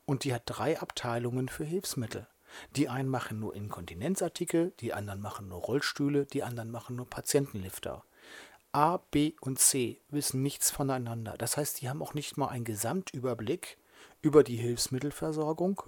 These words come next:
Und wie ich das aktuell auch in einem Coaching-Fall habe, ist es so, da kommt sogar ein Hilfsmittelberater raus, der macht einen Bericht und dann passiert nichts, weil eine Abstimmung zwischen den einzelnen Abteilungen nicht, äh, stattfindet. Deswegen,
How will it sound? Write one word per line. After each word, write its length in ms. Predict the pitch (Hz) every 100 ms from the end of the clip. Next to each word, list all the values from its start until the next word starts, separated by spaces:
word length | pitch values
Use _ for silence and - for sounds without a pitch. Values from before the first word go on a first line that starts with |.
| -
Und 180 | 143 135
wie 40 |
ich 60 | 135
das 240 | 135 -
aktuell 500 | 143 - 143 113 139
auch 140 | -
in 80 | 131
einem 260 | 120 120 120 - - - -
Coaching-Fall 680 | 147 143 - 123 - 104 98
habe, 360 | 104 151 208 214 _ - -
ist 180 | 190 214
es 100 | -
so, 120 | 175
da 80 | 160
kommt 280 | - 160
sogar 280 | - 143 143
ein 140 | 117 113
Hilfsmittelberater 1160 | - 185 - - 170 139 123 - 107 104 98
raus, 400 | 92 113 226 -
der 120 | 113
macht 280 | 113 113 -
einen 220 | 110 90
Bericht 640 | 85 80 135 180 - - - _ _ _ _ _ _ _ _ _ _ _ _ -
und 100 | 123
dann 140 | 113
passiert 480 | 92 90 - 98 -
nichts, 380 | 185 - - - -
weil 160 | 139 139
eine 320 | 127 120 -
Abstimmung 520 | - - - 147 143
zwischen 260 | - 143 135
den 120 | 120
einzelnen 340 | 107 127 151
Abteilungen 380 | 143 - 233 208
nicht, 280 | 110 - -
äh, 80 | 139
stattfindet. 680 | - 104 - 101 87 - - _ _ - - - - - _ -
Deswegen, 680 | 101 - 123 143 175 180